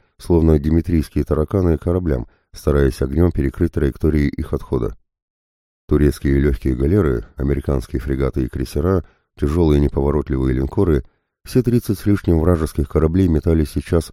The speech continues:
в ограниченном пространстве между флотом Самсонова с одной стороны и тонкой длинной линией дивизии Казицына с другой,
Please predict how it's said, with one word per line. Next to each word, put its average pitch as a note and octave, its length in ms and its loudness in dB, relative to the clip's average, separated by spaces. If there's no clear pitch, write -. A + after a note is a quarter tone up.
в D#2 120 -2
ограниченном D#2 640 0
пространстве D#2 760 -2
между D2+ 440 0
флотом D2 380 -2
Самсонова C#2 640 0
с - 100 -12
одной C2 240 -2
стороны E2+ 460 -2
и D#2 120 0
тонкой A2+ 380 0
длинной F#2 360 4
линией G2 400 4
дивизии F2 500 2
Казицына C#2 600 -2
с B1 80 -6
другой, C2 400 -2